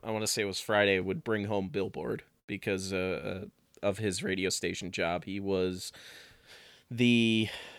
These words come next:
um, music director for a long time. So, uh, that was always cool. But, uh, Brian, we're chart junkies, man.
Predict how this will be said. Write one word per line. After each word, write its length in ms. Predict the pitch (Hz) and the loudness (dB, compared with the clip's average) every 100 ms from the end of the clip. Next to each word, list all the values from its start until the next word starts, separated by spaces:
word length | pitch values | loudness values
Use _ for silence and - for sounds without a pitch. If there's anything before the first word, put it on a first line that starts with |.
| - - - _ | -20 -20 -20 _
um, 720 | 104 98 98 92 90 87 90 95 | -6 -2 0 -2 -2 -4 -2 0
music 360 | 120 196 - | 2 4 2
director 340 | - 92 - 90 | 2 0 0 -4
for 160 | - | -2
a 40 | 90 | -4
long 220 | 90 92 | -2 -4
time. 300 | - 82 - _ _ | -4 -4 -8 _ _
So, 560 | - 101 95 90 80 - _ _ - | -4 0 2 2 -2 -8 _ _ -6
uh, 280 | 95 92 90 | -2 0 2
that 180 | 104 113 | 2 2
was 120 | 113 | 2
always 240 | 107 98 | 2 2
cool. 360 | - 113 107 104 | 0 2 4 4
But, 320 | 107 107 - | 4 2 4
uh, 240 | 104 104 - - - - _ _ _ | 8 8 8 -10 -20 -20 _ _ _
Brian, 260 | 170 156 | 12 12
we're 120 | 160 185 | 10 4
chart 280 | - 123 | 6 6
junkies, 480 | 101 104 92 87 - | 6 -2 -2 -6 -6
man. 240 | 87 90 | -6 -6